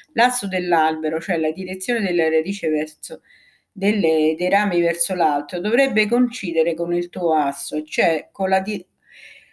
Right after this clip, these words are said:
e, e, e le radici verso il basso con la direzione dei piedi alla testa. Se lavori in piedi, quindi l'albero dovrebbe essere posizionato verticalmente.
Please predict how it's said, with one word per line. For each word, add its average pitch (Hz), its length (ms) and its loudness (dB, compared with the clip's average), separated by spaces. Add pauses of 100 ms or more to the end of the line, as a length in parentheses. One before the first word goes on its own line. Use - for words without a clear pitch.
(1300)
e, 185 720 2
e, - 20 -
e 180 120 -6
le 185 180 -2
radici 185 400 -2
verso 190 380 0
il 277 100 2
basso 170 480 2
con 220 120 -2
la 220 100 4
direzione 220 680 -4
dei 214 160 -4
piedi 202 540 -4
alla 170 300 -2
testa. - 480 -8
Se 277 180 4
lavori 196 380 2
in 175 100 -2
piedi, 208 460 2
quindi 180 280 -4
l'albero 175 480 2
dovrebbe 165 400 -2
essere 170 360 -2
posizionato 185 720 -2
verticalmente. 147 1300 -2